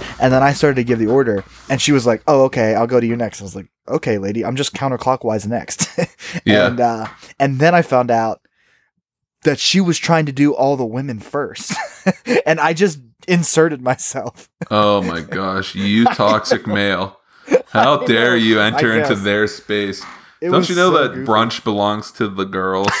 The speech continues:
Speaker 1: <laughs>
Speaker 2: Saturday belongs
Speaker 1: Brunch
Speaker 2: to the
Speaker 1: is really
Speaker 2: boys,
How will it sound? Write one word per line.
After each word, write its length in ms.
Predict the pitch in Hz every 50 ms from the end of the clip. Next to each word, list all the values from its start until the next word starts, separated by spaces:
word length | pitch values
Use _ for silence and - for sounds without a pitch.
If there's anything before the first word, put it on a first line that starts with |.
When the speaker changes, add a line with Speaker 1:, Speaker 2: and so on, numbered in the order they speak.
| 932 - - - 932 960 -
Speaker 1:
<laughs> 440 | 1077 1047 1077 - - - - _ -
Speaker 2:
Saturday 480 | - - 120 110 117 135 151 151 160 165
belongs 360 | 151 156 151 143 143 143 139
Speaker 1:
Brunch 40 | -
Speaker 2:
to 60 | 156
the 100 | 147 151
Speaker 1:
is 60 | 131 120
really 120 | 117 113 113 113 113 113 113
Speaker 2:
boys, 200 | 117 117 -